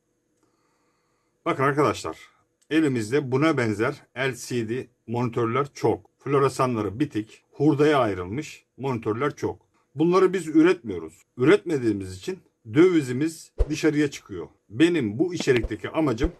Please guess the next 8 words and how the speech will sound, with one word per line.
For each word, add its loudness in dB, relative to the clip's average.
belki 2
bilenler 2
vardır 0
ama 0
bilmeyenler 0
için, -6
eski -2
monitörleri 2